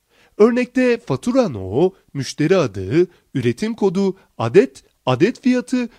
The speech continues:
ve toplam tutar alanlarının bulunduğu bir liste bulunmaktadır. Fatura no alanı için girilen değerlerin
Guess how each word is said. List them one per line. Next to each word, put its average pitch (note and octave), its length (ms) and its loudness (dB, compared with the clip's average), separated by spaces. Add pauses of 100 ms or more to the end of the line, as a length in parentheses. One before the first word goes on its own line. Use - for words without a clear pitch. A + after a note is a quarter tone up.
(120)
ve A#3 200 -2
toplam G3 400 -2
tutar B3 400 -2
alanlarının A#2+ 680 -4
bulunduğu A3 480 -4
bir B3 140 0
liste E3+ 520 -6
bulunmaktadır. G#2 880 -8 (1300)
Fatura C#4 380 2
no B3+ 360 0
alanı C3 300 -2
için G#3+ 380 -4
girilen D3 460 -2
değerlerin B2+ 720 -4